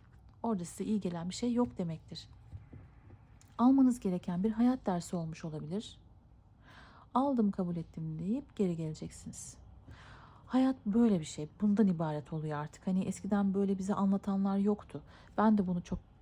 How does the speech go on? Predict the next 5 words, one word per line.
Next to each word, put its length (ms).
geç 300
yaşta 340
öğrendim 600
açıkçası. 680
Ama 300